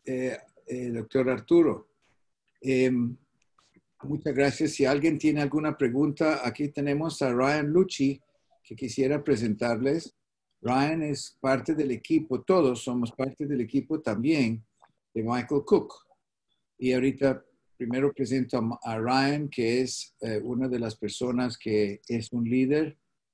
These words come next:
de líderes también. Y él, eh, habla español perfectamente.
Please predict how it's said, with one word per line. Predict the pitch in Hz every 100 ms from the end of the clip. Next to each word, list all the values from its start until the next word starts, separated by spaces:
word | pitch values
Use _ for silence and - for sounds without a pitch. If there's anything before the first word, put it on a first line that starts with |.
| _ _ _ _
de | 110 110 113
líderes | 110 127 139 143 135
también. | 107 104 107 123 147 147 143 - _ _ _ _ _ _
Y | 127 123 120 117 110
él, | 127 123 123 120
eh, | 113 110 104
habla | 123 123 135
español | 113 117 110 123 139 139 -
perfectamente. | 104 107 107 - 123 147 151 156 151